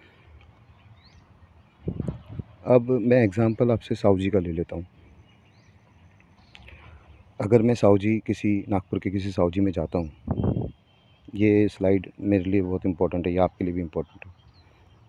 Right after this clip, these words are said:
मैं किसी साहू जी रेस्टोरेंट में जाता हूँ तो वहाँ पे वेज तो है ही नहीं, और मैं अगर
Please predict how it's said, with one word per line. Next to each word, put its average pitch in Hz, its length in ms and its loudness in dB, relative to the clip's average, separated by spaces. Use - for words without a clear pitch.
मैं 110 180 2
किसी 110 220 -4
साहू 104 200 2
जी 104 80 2
रेस्टोरेंट 104 340 0
में 107 80 0
जाता 92 260 -2
हूँ 95 380 0
तो 107 80 2
वहाँ 101 220 -4
पे 110 60 -2
वेज 101 300 0
तो 110 100 -2
है 87 160 -6
ही 87 60 -4
नहीं, 87 120 -6
और 98 320 2
मैं 101 280 4
अगर 98 380 0